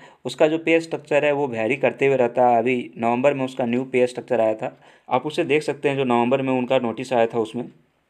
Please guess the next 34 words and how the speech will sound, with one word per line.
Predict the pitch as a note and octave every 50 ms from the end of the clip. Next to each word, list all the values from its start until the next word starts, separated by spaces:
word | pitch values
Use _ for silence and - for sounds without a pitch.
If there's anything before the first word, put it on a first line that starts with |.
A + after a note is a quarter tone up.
| _ _ _ _ _ _ _ _ _ _ _ -
और | C3+ D3+ -
इन | - E3 F#3
सब | F#3+ - G3+ F#3 -
के | - F3
साथ | E3+ D3+ C#3 C#3+ D3+ D3 - - - _ _ _ _ _
Unacademy | - C3 C3+ C3+ B2+ C3 C3+ C3+ C3+ D3+ E3+
आपको | D#3+ D3 C#3+ - - C#3
बीच | A#2+ B2+ C3+ C#3
बीच | C#3+ C#3+ C3+ C#3
में | C#3 C#3 C3+
कुछ | - C3+ B2 B2+ -
कुछ | - C3+ B2+ -
इंसेंटिव्स | - - A#2+ A2+ - - A#2+ A#2 A#2+ D3+ D#3 - - B2+
भेजते | A#2+ A#2+ A#2 A#2 - C3+
रहती | B2+ B2+ A#2 - - A#2+
है, | A2+ A#2+ C3+ - - - - _ - A#2+
जैसे | A#2+ - D3+ C#3
YouTube | C3 C3 C3 C3+ D#3 E3 E3
भी | D3 D3 B2+
भेजता | B2+ B2 A#2 A#2 - B2
है | B2 B2 A#2+
आपको, | A#2 - B2+ B2
कभी | - B2 A#2 A#2+ B2 A#2+ A#2 A#2 - - - - B2
गोल्ड | A2+ A2+ A#2 A#2+ B2 A#2+
प्ले | B2 A#2 A#2
बटन | A2+ A2+ - A#2 A2+
देता | A2 A2+ A2+ - A#2 A2
है, | A2 A2
कभी | - A2+ A2+ A2
सिल्वर | - - A#2 A2 G#2+ A#2+ A2+
प्ले | A#2 - A#2 A2
बटन | A2 G#2+ - A2+ G#2+
देता | G#2+ G#2 - A2+
है। | G#2+ G#2+ G#2